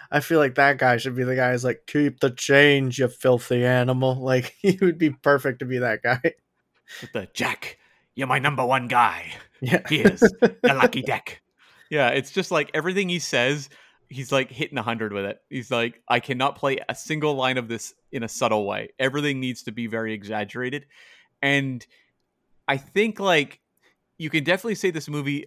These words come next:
Speaker 2: uh, avoids subtlety at all costs. <laughs>
Speaker 1: Yeah.
Speaker 2: Like, everything,
Speaker 1: <laughs>
Speaker 2: everything about it. Even, like, Commissioner Gordon,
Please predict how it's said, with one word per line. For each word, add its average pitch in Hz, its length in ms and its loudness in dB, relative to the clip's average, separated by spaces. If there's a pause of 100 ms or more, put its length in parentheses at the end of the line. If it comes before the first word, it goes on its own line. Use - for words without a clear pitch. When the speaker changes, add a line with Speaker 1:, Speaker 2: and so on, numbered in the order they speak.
(160)
Speaker 2:
uh, 117 460 2 (640)
avoids 139 600 -2
subtlety 131 520 -2
at 104 100 0
all 101 160 -2
costs. - 540 -8 (120)
<laughs> - 100 -20
Speaker 1:
Yeah. 175 140 4 (100)
Speaker 2:
Like, 180 160 0 (160)
everything, 220 420 6 (160)
Speaker 1:
<laughs> - 160 2
Speaker 2:
everything 226 300 8
about 165 220 8
it. - 140 -18
Even, 220 260 2
like, 240 180 4
Commissioner 175 540 -2
Gordon, 131 560 0